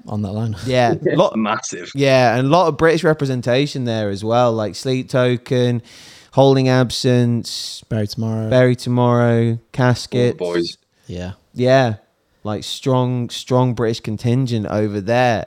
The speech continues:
Speaker 2: And I do
Speaker 3: Yeah, man.
Speaker 2: believe they're, they're a couple of the artists that, that you work with on a day-to-day basis, or at least your company, like, has got a lot of
Speaker 3: Yeah.
Speaker 2: hand in, a hand in helping. So, I mean,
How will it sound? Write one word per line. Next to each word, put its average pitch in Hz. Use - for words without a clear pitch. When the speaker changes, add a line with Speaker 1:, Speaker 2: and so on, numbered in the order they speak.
Speaker 2:
And 113
I 123
do 156
Speaker 3:
Yeah, 190
man. -
Speaker 2:
believe 156
they're, 139
they're 190
a 202
couple 196
of 180
the 151
artists 156
that, 127
that 131
you 135
work 165
with 101
on 113
a 110
day-to-day 107
basis, 98
or 110
at 113
least 120
your 117
company, 117
like, 107
has 113
got 110
a 113
lot 117
of 120
Speaker 3:
Yeah. 139
Speaker 2:
hand 117
in, 113
a -
hand 113
in 107
helping. 117
So, 123
I 123
mean, 147